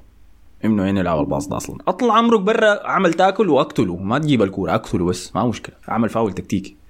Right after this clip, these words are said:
ما موجود عنده الحالة دي. ويتلعب في كتف زينشينكو، فالناس كلها بعد ذاك وجهت الاتهامات لزينشينكو، قالوا ده زينشينكو مشاكله هو دفاعيا ما كويس،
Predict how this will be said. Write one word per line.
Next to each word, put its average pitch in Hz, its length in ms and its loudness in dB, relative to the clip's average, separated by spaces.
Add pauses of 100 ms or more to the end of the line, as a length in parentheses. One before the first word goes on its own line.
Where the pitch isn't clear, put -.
(320)
ما 120 220 0
موجود 87 360 0
عنده - 200 -8
الحالة - 300 -8
دي. - 80 -20 (760)
ويتلعب 131 280 -2
في - 180 0
كتف 165 400 -2
زينشينكو، 127 500 0
فالناس 247 360 0
كلها 240 240 2
بعد 160 240 0
ذاك 170 100 0
وجهت 170 300 2
الاتهامات 107 480 -2
لزينشينكو، 92 540 0
قالوا 95 320 0 (180)
ده 107 100 0
زينشينكو 92 520 -2 (420)
مشاكله 98 380 -2
هو 117 220 4
دفاعيا 101 420 0
ما 120 140 0
كويس، 107 440 -2